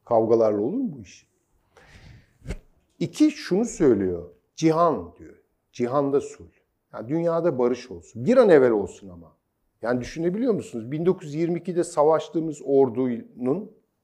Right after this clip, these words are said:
yani Yunan ordusunun iki sene, üç sene sonra generallerini burada ağırlıyoruz. Venizelos'la Atatürk arkadaş oluyorlar falan yani. Şaşırıyorsunuz. Allah Allah. Yani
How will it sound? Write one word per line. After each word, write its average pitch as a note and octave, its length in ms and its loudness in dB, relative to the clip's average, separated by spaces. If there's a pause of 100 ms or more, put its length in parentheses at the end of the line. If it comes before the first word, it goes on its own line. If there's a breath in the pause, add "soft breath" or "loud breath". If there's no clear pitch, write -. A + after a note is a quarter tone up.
(140)
yani F#2+ 240 -14
Yunan F3+ 260 4
ordusunun C#3 800 -4 (840)
iki F3+ 180 -6
sene, G3 240 2
üç E3 100 0
sene F3+ 260 -2
sonra F3+ 240 -2
generallerini D3+ 680 2
burada D3 200 -2
ağırlıyoruz. D3 720 -2 (240)
Venizelos'la C#3+ 760 2
Atatürk B2+ 460 -8
arkadaş A#2 520 -4
oluyorlar F2 560 -14
falan F#2 260 -16
yani. F2+ 280 -20 (180)
Şaşırıyorsunuz. C#3+ 640 -12 (920)
Allah A2+ 240 -6
Allah. D#2 400 -20 (1300)
Yani - 200 -20